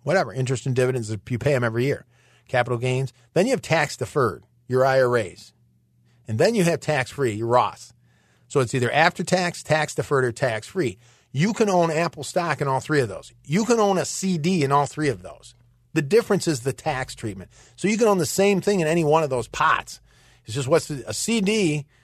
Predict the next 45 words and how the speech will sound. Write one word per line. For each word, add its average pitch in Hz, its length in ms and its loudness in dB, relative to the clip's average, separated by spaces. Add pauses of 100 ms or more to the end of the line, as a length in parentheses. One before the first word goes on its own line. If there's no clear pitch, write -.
(200)
in 143 160 -2
an 139 240 0
after 156 300 4
tax 175 300 0
account, 139 320 -2
you'll 127 100 -4
pay 143 220 0
the 143 120 -2
interest. - 440 -6 (320)
A - 80 -4
C 208 260 0
D 190 240 4
in 165 80 0
a 143 60 -4
tax 160 320 0
deferred 180 280 0
account, 143 260 -2
you 131 60 0
won't 151 160 4
pay 170 120 0
the 165 80 2
interest 139 240 -4
now, 190 160 0
but 147 80 -4
you'll 113 80 -4
pay 135 160 0
it 135 80 0
at 117 60 -2
some 175 200 0
time 139 240 0
at 113 80 -8
whatever 120 240 0
the 120 60 -2
tax 139 320 -2
rate 135 100 0
is. 131 160 -6 (380)
And 123 80 -8
of 107 60 -8
course, 156 280 2
in 135 80 -2
a 127 40 -2
Roth, 127 360 4
a 110 60 -4
C 127 240 -2
D, 120 280 0